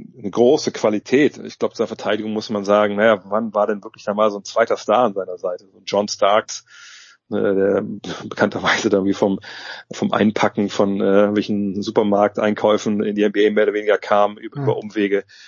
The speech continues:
Speaker 1: ne, der es zwar gut gemacht hat, aber sicherlich kein, kein Abo-All-Star war. Und dann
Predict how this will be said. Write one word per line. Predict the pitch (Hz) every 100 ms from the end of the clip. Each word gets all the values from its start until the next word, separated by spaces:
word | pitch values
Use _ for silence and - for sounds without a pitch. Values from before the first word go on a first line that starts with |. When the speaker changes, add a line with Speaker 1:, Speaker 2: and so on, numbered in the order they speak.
| - _
Speaker 1:
ne, | 104 107
der | - 104
es | -
zwar | 110
gut | 113
gemacht | 110 104 - 120
hat, |
aber | 101 95
sicherlich | 104 113 98
kein, | - 92 98 - -
kein | - -
Abo-All-Star | 113 101 101 98 - 98
war. | 92 98 98
Und | 98
dann | 92